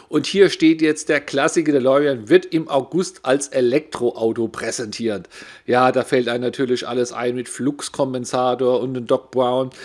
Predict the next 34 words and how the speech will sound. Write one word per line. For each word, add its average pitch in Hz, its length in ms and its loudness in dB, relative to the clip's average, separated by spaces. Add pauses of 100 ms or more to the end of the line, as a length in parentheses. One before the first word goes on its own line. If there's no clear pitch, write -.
(220)
Also 143 160 4
eine 165 180 4
wirklich 160 400 0
coole 151 280 0
Sache, 143 320 2
ein 143 100 -4
DeLorean. 139 640 4 (240)
Und 127 120 -4
dann 127 120 -2
hätten 139 220 -4
wir 131 120 2
da 123 160 2
neben 139 320 2
dem 113 160 -2
Model 117 340 0
X, - 480 -6
na, 214 280 -2
ich - 120 -4
hoffe, 190 200 0
dass 170 100 2
sie 156 80 0
Flügeltüren 175 560 2
auch 139 140 0
in 147 80 -4
den 131 120 -6
DeLorean 120 420 2
einbauen, 127 460 0 (220)
weil 120 140 -4
es - 180 -8
gehört 123 320 0
ja 123 140 2 (140)
irgendwie 113 580 0
auch 92 240 -8
dazu. 98 520 -4